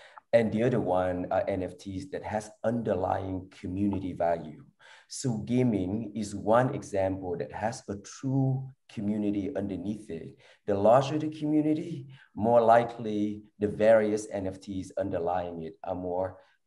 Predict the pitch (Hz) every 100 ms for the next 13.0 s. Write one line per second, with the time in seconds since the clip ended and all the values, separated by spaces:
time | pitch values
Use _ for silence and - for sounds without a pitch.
0 | - 90 87 90 101 101 95 - 123 -
1 | 90 80 - 87 85 85 82 85 92 92
2 | 104 90 87 101 92 85 85 85 85 87
3 | 87 82 78 78 - - - - 123 104
4 | 98 - - 131 127 107 98 92 - 104
5 | 95 - - 98 92 85 82 82 - -
6 | - 101 120 135 - 95 90 98 95 95
7 | 95 - - 196 95 87 87 82 92 90
8 | 90 - 85 82 - - _ - 92 117
9 | 143 139 117 135 - 92 - - 98 85
10 | 82 - 87 85 82 - - - - 131
11 | 139 - - - 147 - 143 113 104 104
12 | 98 90 95 101 107 104 104 107 131 147